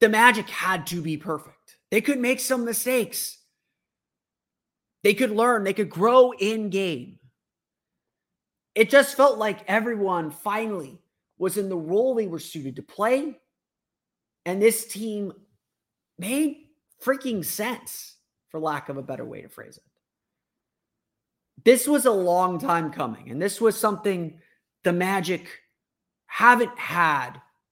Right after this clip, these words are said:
in such a long time. It finally felt like this is the team we all knew we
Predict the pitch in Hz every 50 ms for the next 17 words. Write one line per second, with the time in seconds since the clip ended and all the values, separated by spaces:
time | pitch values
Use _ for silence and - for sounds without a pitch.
0 | _ _ _ - 160 160 147 - - - - - 190 170 - 170 156 147 139 135
1 | 127 127 135 - 156 - - - _ _ _ _ _ _ _ _ _ _ _ _
2 | _ _ _ _ _ _ _ _ _ _ _ _ _ _ _ _ _ _ - -
3 | - - 190 180 - - 226 226 233 240 240 220 - - 220 208 214 - - 165
4 | 170 175 - 165 - - - - - _ _ _ _ _ _ _ _ _ _ _
5 | _ _ _ _ _ _ _ _ _ 196 196 196 - 233 214 202 226 - - -
6 | 220 208 208 202 196 185 185 185 180 156 143 151 165 165 147 139 143 151 170 165
7 | -